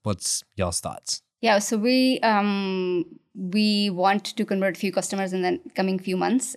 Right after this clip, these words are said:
Speaker 2: And then after that, we're going to raise a round, um, to build a team.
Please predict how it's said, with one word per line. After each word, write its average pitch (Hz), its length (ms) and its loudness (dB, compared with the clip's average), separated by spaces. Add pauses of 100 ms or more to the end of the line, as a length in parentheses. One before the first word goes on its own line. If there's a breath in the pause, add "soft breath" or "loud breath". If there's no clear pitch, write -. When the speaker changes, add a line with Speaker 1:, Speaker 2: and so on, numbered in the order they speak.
Speaker 2:
And 185 180 -2
then 180 1000 0
after 185 220 -2
that, 175 220 2
we're 180 100 0
going 170 200 0
to 170 60 -2
raise 170 260 -2
a 160 80 -4
round, 151 360 -2 (160)
um, 156 540 -4
to 190 80 -6
build 175 200 0
a 165 60 -2
team. 143 380 -6